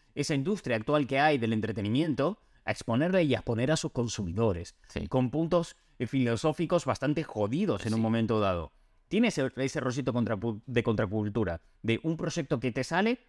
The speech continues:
Speaker 1: a romper con lo establecido,
Speaker 2: Mm.
Speaker 1: generando nuevas brechas que te permite caminar hacia adelante. Y muchas veces no se hacen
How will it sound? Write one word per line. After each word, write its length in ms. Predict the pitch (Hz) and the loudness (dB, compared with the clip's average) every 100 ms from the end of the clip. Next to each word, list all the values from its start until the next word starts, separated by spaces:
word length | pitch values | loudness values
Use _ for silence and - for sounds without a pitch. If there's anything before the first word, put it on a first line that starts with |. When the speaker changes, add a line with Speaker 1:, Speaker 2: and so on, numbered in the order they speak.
| _ - | _ -6
Speaker 1:
a 80 | |
romper 400 | 120 123 - 175 | -2 0 0 0
con 120 | 170 143 | 2 0
lo 60 | |
establecido, 720 | 123 131 110 110 190 196 233 - _ | 0 -2 0 -2 -2 0 0 -2 _
Speaker 2:
Mm. 40 | 95 - | -20 -2
Speaker 1:
generando 480 | 135 131 156 135 | 0 4 4 4
nuevas 320 | 131 175 208 170 | 2 2 2 2
brechas 400 | 185 190 160 - | -2 0 -2 0
que 160 | 143 | -2
te 140 | 135 123 | 0 0
permite 400 | 120 139 190 226 | 2 0 0 0
caminar 360 | 143 135 151 | 0 0 0
hacia 180 | 143 123 | -2 -2
adelante. 420 | 123 185 117 85 _ _ 147 | 0 0 -2 -6 _ _ -2
Y 60 | |
muchas 260 | 196 247 196 | 0 0 0
veces 220 | 240 196 | 0 -2
no 260 | 170 254 277 | 2 2 2
se 220 | - 165 | 0 0
hacen 400 | 269 - 104 | -2 -2 -6